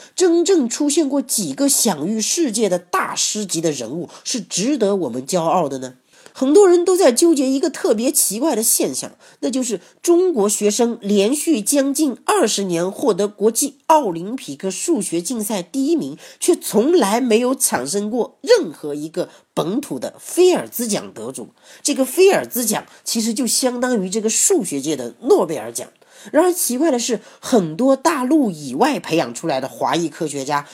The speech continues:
却接二连三地获得了科学界的最高荣誉，什么杨振宁啊、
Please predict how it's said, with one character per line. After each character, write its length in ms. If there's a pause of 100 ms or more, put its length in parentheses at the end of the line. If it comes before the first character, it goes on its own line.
却 160
接 300
二 180
连 300
三 260
地 100
获 240
得 140
了 100 (220)
科 300
学 160
界 160
的 100
最 340
高 220
荣 220
誉， 120 (160)
什 160
么 100
杨 340
振 180
宁 180
啊、 120